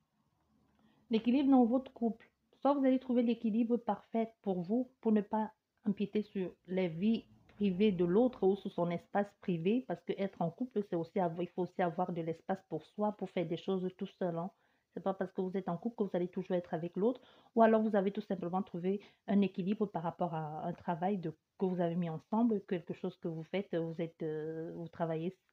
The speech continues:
peut-être ensemble, ou vous avez juste mis un équilibre après, euh, après une trahison, vous avez essayé de mettre les choses en, à plat et de dire à l'autre, « Ok, je te donne une dernière chance et après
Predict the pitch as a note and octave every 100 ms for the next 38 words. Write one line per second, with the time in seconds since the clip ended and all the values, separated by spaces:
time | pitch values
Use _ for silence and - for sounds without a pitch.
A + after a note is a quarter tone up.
0 | - D#3+ G3 - D#3+ - A3+ C#4 - -
1 | G#3 G#3+ F#3 F#3+ F3+ F#3 _ F3 F3+ F#3
2 | F3 E3+ D#3+ E3+ F#3+ F#3 D#3+ - F#3+ E3+
3 | D#3+ D3+ - _ - - - G3+ - G3
4 | F#3+ - F3 E3+ F3+ A#3 G3 E3+ F3+ F#3
5 | F#3 - F#3 F3 E3+ F3 E3+ - F#3+ E3+
6 | D#3+ D3+ _ - - - _ - F3+ -
7 | G#3 G#3+ A#3 F#3 E3 E3+ E3+ F#3+ E3+ G3
8 | G#3+ G3 G3 - G#3 - F#3 F#3 F#3 F3
9 | E3+ F3+ F3+ F#3 - A#3+ B3 F3 E3+ -